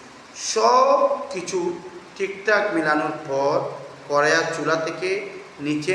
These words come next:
নামিয়ে ভালোভাবে নাড়াচাড়া করবেন, যেন সবগুলো উপাদান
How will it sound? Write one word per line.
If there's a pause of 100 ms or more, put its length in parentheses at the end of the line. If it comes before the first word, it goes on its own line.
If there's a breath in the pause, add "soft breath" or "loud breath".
(120)
নামিয়ে (120)
ভালোভাবে (460)
নাড়াচাড়া (160)
করবেন, (520)
যেন (760)
সবগুলো (140)
উপাদান